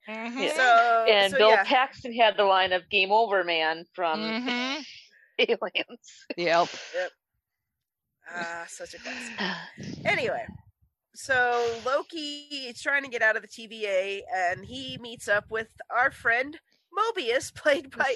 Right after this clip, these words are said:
Speaker 2: <laughs>
Speaker 3: Owen Wilson. And
Speaker 1: Wow.
Speaker 2: I love him in this.
Speaker 3: he is amazing in this, and I, and I realized as I was watching this, I was like,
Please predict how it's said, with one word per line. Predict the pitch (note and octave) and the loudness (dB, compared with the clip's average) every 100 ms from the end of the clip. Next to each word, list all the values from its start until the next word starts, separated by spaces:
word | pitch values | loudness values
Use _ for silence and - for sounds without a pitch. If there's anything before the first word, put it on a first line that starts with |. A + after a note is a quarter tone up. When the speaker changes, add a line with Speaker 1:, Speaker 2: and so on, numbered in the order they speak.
| - | -4
Speaker 2:
<laughs> | - | 0
Speaker 3:
Owen | A3 C4 C#4+ | 0 2 -4
Wilson. | D4+ D#4 - A#3 F3+ - - - - - | 0 0 0 -4 -4 -6 -20 -20 -14 2
And | A#3 A#3 A3 - F#3 | 2 2 -4 -8 2
Speaker 1:
Wow. | F#3+ | 6
Speaker 2:
I | - F#3 D#4 | 8 8 8
love | D#4+ F#4 F#4 - | 8 6 4 0
him | E4+ A#3 G#3 | 2 2 2
in | G3+ F#3 | -2 2
this. | F#3 F3+ - - - - _ | 6 6 4 -12 -14 -14 _
Speaker 3:
he | - G#4+ | -2 0
is | A#4 G4 G#4+ F#4 F#5 | 0 0 -2 2 0
amazing | E4 E4+ G4+ F4 A4 F4+ C4 A#3+ | 0 -8 -6 -6 -6 -6 -8 -2
in | A#3+ | -2
this, | B3+ A#3 C#4 | 0 -4 -2
and | B3+ | 0
I, | C#4 C4+ | 0 0
and | C#4+ | 0
I | C#4+ C#4 | 2 0
realized | D#4 A4 G#4 D4+ C#4 | -2 0 2 2 0
as | C4 | 0
I | B3+ | 0
was | A#3+ | 0
watching | B3 B3 C4+ D#4 | 2 2 2 -6
this, | C4 C4 | -6 -4
I | |
was | C4 | -2
like, | C4 A3 | 0 0